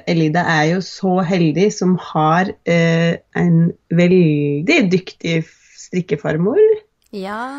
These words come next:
Speaker 1: Og en veldig, veldig dyktig grandtante.
Speaker 2: Mm.
Speaker 1: Eh, kanskje de hører på nå. <laughs>
Speaker 2: Ja. Det er lov å håpe på det.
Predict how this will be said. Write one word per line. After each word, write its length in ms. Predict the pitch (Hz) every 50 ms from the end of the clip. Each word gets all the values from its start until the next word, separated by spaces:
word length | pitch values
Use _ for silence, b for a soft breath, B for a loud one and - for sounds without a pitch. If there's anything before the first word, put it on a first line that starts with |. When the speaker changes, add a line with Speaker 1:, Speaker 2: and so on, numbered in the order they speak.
| 285 285 285 277 262 247 226 208 196
Speaker 1:
Og 680 | 190 190 190 196 196 202 202 202 202 202 202 202 202 196 196 196 196 196 - -
en 260 | - - 180 185 185 185 185 185 185 180
veldig, 680 | 180 180 180 180 175 175 170 160 147 143 139 156 156
veldig 320 | 156 156 151 147 143 147 147
dyktig 540 | 156 160 - - - _ - - 143 143 147 147 143 147 143 143 143
grandtante. 960 | 143 156 160 175 202 220 233 233 - - 262 254 262 262 - _ - 320 302 349 381 392 392 403 427 427 427 427 _ _ _
Speaker 2:
Mm. 520 | - - 190 190 180 175 170 170 160 170 185 _
Speaker 1:
Eh, 1080 | - 214 214 214 214 214 214 214 214 214 214 214 208 208 208 202 - - - - 151 - -
kanskje 460 | - - - - 247 220 202 208 -
de 160 | 208 214 226
hører 240 | 220 240 226 196 190
på 160 | - - 254 -
nå. 180 | - 302 - -
<laughs> 80 | - 415 - - - 466 480 - - 494 494 - - 523 523 - - - 508 - - - 453 - - - 453 427 - - 440 427 - - 427 427 _ _ _ _ _ - - 466 494 - - - - - - - - - - - 302 294 - - - - - - - - - _ - 262 - _ _ - - _ _ B B B B B 480 453 392 330 311 320 311 302 B
Speaker 2:
Ja. 280 | - - 202 208 - 320 571 719 740 - _ _ -
Det 140 | 220 240
er 160 | 269 302 320 311
lov 160 | 277 240 226
å 100 | 285 311 359
håpe 140 | 277 220 214
på 100 | 254 254
det. 140 | 220 226